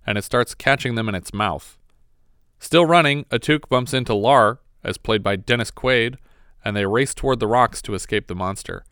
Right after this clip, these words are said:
Tonda shoves Atuk to the ground and starts yanking the other hiding cavemen out of their tree. They run for a second taller tree, and Lar waits for the monster to pass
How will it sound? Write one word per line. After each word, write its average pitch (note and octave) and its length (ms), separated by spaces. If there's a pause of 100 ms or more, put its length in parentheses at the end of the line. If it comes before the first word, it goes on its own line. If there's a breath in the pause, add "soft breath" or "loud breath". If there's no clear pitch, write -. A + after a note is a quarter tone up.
(300)
Tonda D#3 320
shoves D3 320
Atuk C#3 340
to B2 100
the A2 100
ground A2 460 (280 soft breath)
and G#2 120
starts A#2 320
yanking B2 400
the A#2 120
other A#2+ 240
hiding A#2 300
cavemen G2+ 580
out G#2 140
of G#2+ 80
their A2 140
tree. - 420 (640)
They A2+ 140
run D#3+ 240
for C3+ 160
a A2+ 60
second - 420
taller C#3+ 320
tree, G2+ 400 (340)
and G2+ 160
Lar C3+ 240
waits A#2+ 300
for - 120
the G2+ 100
monster A2+ 420
to F2+ 100
pass A2 600